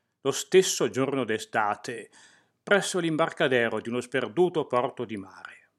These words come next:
Parenti stretti e amici fraterni che sedimentano un substrato resiliente alle avversità della vita.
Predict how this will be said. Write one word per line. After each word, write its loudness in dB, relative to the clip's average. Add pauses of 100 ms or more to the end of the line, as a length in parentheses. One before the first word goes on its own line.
(1040)
Parenti -2
stretti 0
e -2
amici -2
fraterni 0
che -10
sedimentano -2
un -6
substrato -4
resiliente 0
alle -2
avversità -2
della -4
vita. -18